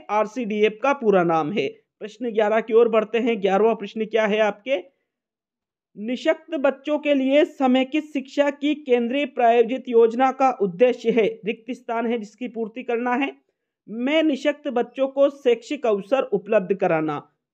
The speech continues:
मुक्त विद्यालयों में, ब्लाइंड रिलीफ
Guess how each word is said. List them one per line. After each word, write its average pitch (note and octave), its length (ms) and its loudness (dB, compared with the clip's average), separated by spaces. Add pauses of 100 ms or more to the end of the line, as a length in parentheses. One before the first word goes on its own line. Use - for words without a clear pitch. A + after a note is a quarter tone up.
मुक्त C4+ 440 -8
विद्यालयों C4 680 0
में, C4+ 320 0 (160)
ब्लाइंड A#3 480 0
रिलीफ B3 440 -2